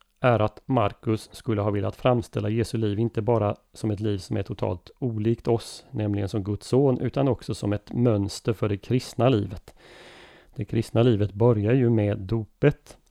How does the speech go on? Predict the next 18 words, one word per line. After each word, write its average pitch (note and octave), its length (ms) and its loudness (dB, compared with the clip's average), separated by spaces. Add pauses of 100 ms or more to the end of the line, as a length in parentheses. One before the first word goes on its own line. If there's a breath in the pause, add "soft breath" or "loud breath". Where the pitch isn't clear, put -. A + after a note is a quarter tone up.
(540 soft breath)
eh, G#2 320 0 (320)
och A2 100 -2
den A#2 140 2
kristne B2+ 420 -2
har A#2 220 4
här G#2+ 240 4
i G2+ 60 -2
tiden G2 460 -2 (460)
ännu A2 380 4
inte A2+ 220 0
fått G#2 200 -4
se G2+ 320 -6
sin A2 240 -4
egen A#2 300 0
uppståndelse G#2 640 -2
gå A2 160 0
i - 20 2
uppfyllelse. A2+ 640 0